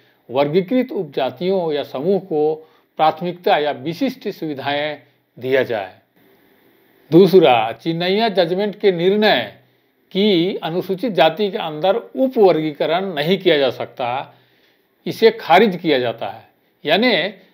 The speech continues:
अनुसूचित जाति के अंदर उपवर्गीकरण करके आरक्षण कोटा की अनुमति है, परंतु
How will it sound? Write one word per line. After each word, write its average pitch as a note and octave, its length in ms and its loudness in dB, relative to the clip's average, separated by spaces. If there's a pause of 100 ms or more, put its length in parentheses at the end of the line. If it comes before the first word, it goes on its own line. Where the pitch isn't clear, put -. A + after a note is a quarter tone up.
अनुसूचित F#3 580 0
जाति D3+ 380 0
के - 100 -6
अंदर E3 400 -4
उपवर्गीकरण F#3 1000 -2
करके D#3 380 -4
आरक्षण D#3 500 -4 (100)
कोटा D#3 280 -4
की F3 140 -10
अनुमति C3 500 -8
है, D3+ 280 4 (480)
परंतु F3+ 640 2